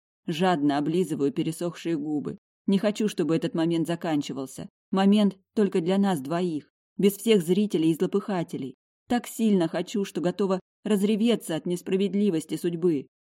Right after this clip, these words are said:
Зажмуриваюсь, впитывая ласку Роминых рук. Выпускаю воздух сквозь стиснутые зубы. Так, Синичкина,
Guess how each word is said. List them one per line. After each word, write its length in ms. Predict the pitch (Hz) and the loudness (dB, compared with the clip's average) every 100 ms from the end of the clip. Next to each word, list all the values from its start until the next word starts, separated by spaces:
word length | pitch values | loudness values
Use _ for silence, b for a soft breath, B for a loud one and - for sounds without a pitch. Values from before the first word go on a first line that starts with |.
| _ _ - | _ _ -6
Зажмуриваюсь, 960 | 160 185 175 208 202 151 143 139 - - | 0 2 4 4 4 0 -4 -6 -10 -20
впитывая 600 | - 214 190 156 151 156 | -6 -2 -2 -2 0 0
ласку 440 | 165 170 - - | -2 -6 -6 -2
Роминых 440 | 156 151 143 147 180 | 0 2 2 0 -2
рук. 340 | 151 139 - _ _ _ | -4 -4 -10 _ _ _
Выпускаю 600 | 160 170 180 - 175 160 | 0 0 0 0 0 0
воздух 400 | 151 175 - 143 | 0 -2 -4 -8
сквозь 280 | - 156 143 | -8 -4 -4
стиснутые 580 | - 151 - 143 147 143 | -2 -6 -2 -4 -2 -4
зубы. 400 | 147 143 123 - _ _ _ _ - | -4 -4 -6 -12 _ _ _ _ -2
Так, 300 | 175 151 - | -2 -2 -6
Синичкина, 680 | 160 156 147 - 151 156 | -2 0 0 -2 -2 -2